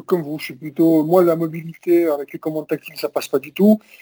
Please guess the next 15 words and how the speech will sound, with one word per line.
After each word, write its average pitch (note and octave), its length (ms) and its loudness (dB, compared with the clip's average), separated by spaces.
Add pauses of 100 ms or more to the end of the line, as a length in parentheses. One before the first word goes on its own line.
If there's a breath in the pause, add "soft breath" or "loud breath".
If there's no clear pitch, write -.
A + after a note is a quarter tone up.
(340 soft breath)
Me D#3+ 140 6
voir E3+ 360 6
entre D#3 280 -4
mon D#3+ 120 -2
smartphone E3+ 520 -8
avec D#3 240 -6
une D3 120 -12
manette, E3 520 0
euh, D3 180 2
devant, D3 480 -2
ça - 320 -6
me C#3+ 160 -4
branche C#3+ 300 -4
pas D3+ 100 2
plus. F3 380 0